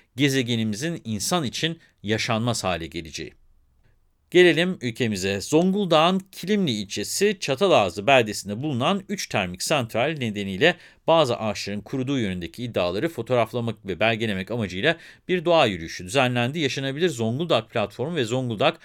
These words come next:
Fotoğraf Derneği işbirliğiyle gerçekleşen yürüyüşte baraj mevkiinde bir araya geldi.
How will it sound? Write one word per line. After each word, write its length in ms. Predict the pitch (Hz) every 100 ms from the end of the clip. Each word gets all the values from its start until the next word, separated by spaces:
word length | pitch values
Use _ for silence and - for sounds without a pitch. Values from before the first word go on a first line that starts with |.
| - - _
Fotoğraf 500 | - 113 117 139 -
Derneği 340 | 107 92 95 120
işbirliğiyle 540 | - 104 87 85 92
gerçekleşen 760 | 107 120 - - 95 - 92
yürüyüşte 640 | 92 117 131 95 - 160 180 - - - - - _
baraj 440 | 107 120 143 180 151
mevkiinde 680 | 117 101 - 104 110 175 156
bir 100 | 139
araya 300 | 107 92 87
geldi. 840 | 82 104 87 85 90 156 190